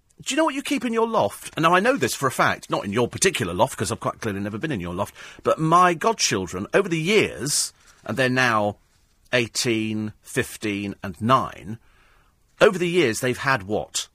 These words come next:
Toys. What do you do with them? You stick 'em up in the loft. And so come Christmas, admittedly, they don't have toys now because they're sort of, they're getting, but, I mean, Dan still has, has her, her toys at Christmas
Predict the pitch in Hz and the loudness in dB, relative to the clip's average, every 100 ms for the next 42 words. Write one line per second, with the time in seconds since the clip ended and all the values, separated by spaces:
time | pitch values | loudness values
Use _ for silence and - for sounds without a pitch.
0 | _ _ _ - 90 71 50 - - - | _ _ _ -10 -8 -10 -12 -10 -10 -12
1 | _ - - 131 131 156 160 170 214 214 | _ -2 0 0 4 4 4 2 0 -4
2 | _ - 78 - - - - 127 120 - | _ -10 -8 -6 -6 -6 -6 -2 -2 0
3 | 120 123 87 - - - - _ _ _ | 0 0 0 -4 -12 -14 -18 _ _ _
4 | 120 - 143 - 226 180 220 - - 87 | 0 2 2 2 0 2 2 4 0 -2
5 | 131 - - _ _ - 131 123 - 85 | -2 -4 -8 _ _ -12 -4 0 0 -4
6 | 95 101 110 92 92 - 101 92 90 80 | -6 -6 -6 -6 -8 -6 -4 -4 -4 -6
7 | 76 - 87 82 - 80 - - - 98 | -8 -10 -12 -10 -10 -12 -14 -16 -8 -4
8 | 104 104 113 104 123 127 120 117 - 165 | -4 -2 -4 0 0 0 -2 -4 2 4
9 | 110 80 - 113 87 87 87 - - 95 | 4 -2 -6 -4 -6 -6 -8 -10 -8 -8
10 | - 95 90 98 92 98 85 - - 85 | -6 -6 -6 -8 -6 -6 -6 -8 -12 -10
11 | - 127 | -8 -8